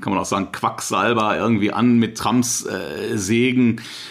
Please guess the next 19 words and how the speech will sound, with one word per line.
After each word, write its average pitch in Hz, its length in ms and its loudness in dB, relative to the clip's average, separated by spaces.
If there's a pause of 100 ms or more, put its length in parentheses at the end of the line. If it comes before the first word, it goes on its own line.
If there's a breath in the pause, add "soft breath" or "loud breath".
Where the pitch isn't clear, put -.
(220 loud breath)
Äh, 101 500 4
in, 101 240 2
ähm, 90 680 2
in 95 220 -4
Georgia, 104 920 2
da 101 120 -4
ist 101 160 -6
ja 98 100 -2
viel 98 220 -2
drüber 95 340 2
berichtet 101 460 -2
worden, 98 260 2
auch 90 300 -2
Herschel 101 340 2
Walker, 101 320 2
ein 92 140 0
ehemaliger 87 760 0
Footballspieler, 101 680 2
der, 90 380 2